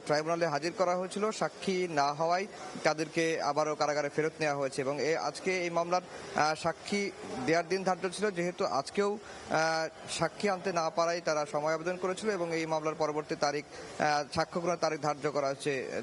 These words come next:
দশ নভেম্বর। এবং এটি নিয়ে আমরা দেখেছি যে প্রসিকিউশনের, আহ, এর সাক্ষী হাজির করতে না পারার ঘটনায় আসামি পক্ষ থেকে এবং, আহ, ট্রাইব্যুনালের পক্ষ থেকেও কিন্তু অসন্তোষ প্রকাশ করা হয়েছে। সব মিলিয়ে বলা চলে যে, আহ, জুলাই গণ অভ্যুত্থানের প্রতীক আবু সাইদের মামলার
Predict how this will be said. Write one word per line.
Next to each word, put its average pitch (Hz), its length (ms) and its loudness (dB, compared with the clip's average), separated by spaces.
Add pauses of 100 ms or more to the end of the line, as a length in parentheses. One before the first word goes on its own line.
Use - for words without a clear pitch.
দশ 143 180 4 (160)
নভেম্বর। 131 380 0
এবং 156 240 -2
এটি 185 160 0
নিয়ে 208 240 0 (320)
আমরা 175 220 2
দেখেছি 190 340 0
যে 196 120 2
প্রসিকিউশনের, 196 760 -2
আহ, 160 720 -2
এর 165 360 2 (260)
সাক্ষী 165 320 0
হাজির 170 260 0
করতে 180 220 -2
না 160 160 2
পারার 160 260 0
ঘটনায় 156 340 0
আসামি 160 340 -2
পক্ষ 160 240 0
থেকে 170 360 -2 (300)
এবং, 160 500 0
আহ, 147 300 2
ট্রাইব্যুনালের 160 500 0
পক্ষ 170 220 -2
থেকেও 165 260 0
কিন্তু 160 280 -2
অসন্তোষ 165 480 0 (260)
প্রকাশ 151 300 0
করা 135 260 0
হয়েছে। 135 380 -2
সব 147 220 -2
মিলিয়ে 190 240 2
বলা 190 180 0
চলে 202 260 -2
যে, 202 180 0 (340)
আহ, 165 480 2
জুলাই 185 260 2
গণ 180 140 2
অভ্যুত্থানের 196 460 0
প্রতীক 202 440 -2
আবু 160 260 0
সাইদের 196 420 0
মামলার 170 380 2